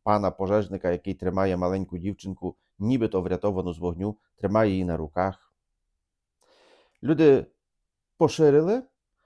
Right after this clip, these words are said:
і так якби виконали обов'язок вже. І все. Все, це єдиний момент, коли хтось щось пам'ятав, можливо. Але не в цьому небезпека, не в цьому.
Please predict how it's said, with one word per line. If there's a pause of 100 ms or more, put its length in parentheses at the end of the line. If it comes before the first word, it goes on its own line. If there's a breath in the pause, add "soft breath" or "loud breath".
(260)
і
так
якби (920)
виконали
обов'язок
вже. (1040)
І
все. (500)
Все,
це (100)
єдиний
момент,
коли
хтось
щось
пам'ятав,
можливо. (1700 soft breath)
Але
не
в
цьому
небезпека,
не
в
цьому.